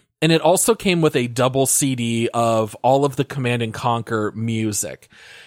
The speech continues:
And I remember, <laughs> I mean, it might, it, it was kind of nerdy at the time. I mean, people are more into, like, video game soundtracks these days. Back then,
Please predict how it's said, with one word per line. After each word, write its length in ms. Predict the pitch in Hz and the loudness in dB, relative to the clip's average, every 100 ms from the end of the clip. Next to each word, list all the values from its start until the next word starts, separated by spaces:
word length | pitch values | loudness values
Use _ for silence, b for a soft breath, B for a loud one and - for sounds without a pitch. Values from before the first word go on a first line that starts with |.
| B 135 | B -6
And 600 | 143 143 143 143 139 - 127 | -2 0 0 0 -2 -4 -2
I 80 | |
remember, 800 | 190 320 262 196 180 202 175 151 - - | 0 0 0 0 0 2 2 0 -4 -20
<laughs> 140 | - | -6
I 60 | - | 0
mean, 120 | 165 | 2
it 80 | 165 | 2
might, 240 | 180 226 | 2 0
it, 220 | - 160 156 | 2 2 4
it 200 | 160 160 | 2 2
was 140 | - | 0
kind 180 | - 254 | 0 0
of 60 | |
nerdy 400 | 139 143 180 120 | 2 4 4 2
at 80 | 113 | 0
the 80 | 107 | -2
time. 320 | - 143 117 | -2 0 0
I 80 | 127 | 0
mean, 160 | 139 131 | -2 0
people 280 | 269 240 | 2 4
are 120 | 160 123 | 4 4
more 360 | 123 123 127 | 2 4 2
into, 360 | 117 131 123 123 | 2 -2 -2 -2
like, 200 | 104 107 | -2 -2
video 260 | 117 120 | 0 0
game 200 | 123 123 | 0 -2
soundtracks 580 | 120 135 127 139 120 - | 0 -2 -2 -2 -2 -2
these 240 | 113 120 123 | -4 -4 0
days. 320 | 143 143 - B B B - | 0 0 -4 B B B 0
Back 240 | 233 285 | 0 0
then, 420 | 170 170 175 170 | 0 2 4 2